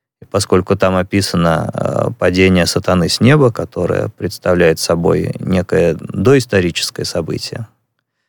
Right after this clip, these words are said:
э, и описано, м, возвращение Царства Божия, которое представляет собой, скажем так, послеисторическое событие, то получается, что Апокалипсис вмещает в себя всю историю, начиная с некой точки, положенной до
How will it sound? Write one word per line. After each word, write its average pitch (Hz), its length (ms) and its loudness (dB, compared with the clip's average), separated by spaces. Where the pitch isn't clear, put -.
э, 82 520 4
и 76 140 4
описано, 87 760 2
м, - 1080 -8
возвращение 95 720 2
Царства 82 500 -2
Божия, 85 460 0
которое 87 480 -4
представляет 87 680 -2
собой, 87 480 -2
скажем 80 480 0
так, - 320 -2
послеисторическое - 1040 -2
событие, 110 540 -10
то - 120 -8
получается, 104 600 2
что - 160 0
Апокалипсис 101 720 -2
вмещает 95 420 2
в - 40 -10
себя 87 260 0
всю 87 240 0
историю, 120 500 0
начиная 85 460 0
с - 120 -2
некой 87 280 0
точки, - 380 -2
положенной 85 680 0
до 117 320 2